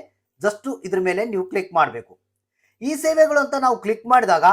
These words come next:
ನಂತರ ಇಲ್ಲಿ ಮತ್ತೊಂದು ಆಪ್ಷನ್ ಇದೆ, ಇಲ್ಲಿ ನೋಡ್ತಾ ಇರ್ಬೋದು ನಿಮಗೆ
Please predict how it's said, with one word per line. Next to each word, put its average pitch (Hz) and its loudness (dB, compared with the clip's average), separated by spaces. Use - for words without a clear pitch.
ನಂತರ 254 -2
ಇಲ್ಲಿ 262 -8
ಮತ್ತೊಂದು 185 -6
ಆಪ್ಷನ್ 185 -6
ಇದೆ, 175 -8
ಇಲ್ಲಿ 160 -12
ನೋಡ್ತಾ 180 0
ಇರ್ಬೋದು 165 -2
ನಿಮಗೆ 160 -10